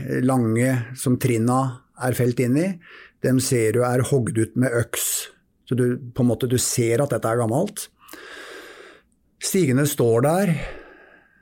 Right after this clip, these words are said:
det var veldig spesielt, og jeg bare måtte gjøre det. Jeg svømte bort,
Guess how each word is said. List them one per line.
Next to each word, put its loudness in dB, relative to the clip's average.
det 0
var 2
veldig 0
spesielt, -2
og -4
jeg 4
bare 2
måtte 0
gjøre 2
det. 0
Jeg 0
svømte -2
bort, -2